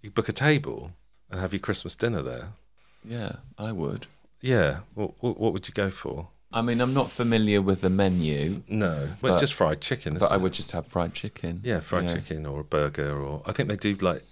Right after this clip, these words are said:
Speaker 1: chicken popcorn or something as well.
Speaker 2: Could you have some broccoli with it?
Speaker 1: <laughs> I think if it was,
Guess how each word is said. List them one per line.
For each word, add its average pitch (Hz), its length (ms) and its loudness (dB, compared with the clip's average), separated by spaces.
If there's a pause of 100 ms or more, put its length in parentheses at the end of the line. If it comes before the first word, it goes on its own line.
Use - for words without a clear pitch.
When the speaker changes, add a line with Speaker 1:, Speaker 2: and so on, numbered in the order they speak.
(140)
Speaker 1:
chicken 95 320 -6
popcorn - 680 -10
or 71 80 -12
something 64 520 -12 (120)
as 87 180 -4
well. 71 380 -2 (100)
Speaker 2:
Could - 180 -8
you 95 120 -2
have 95 200 -2
some 95 480 2
broccoli 107 540 -2
with 107 180 -2
it? 123 160 -2 (280)
Speaker 1:
<laughs> 110 80 -2 (1400)
I 110 40 4
think 107 280 4
if 98 180 4
it 95 100 8
was, 92 320 4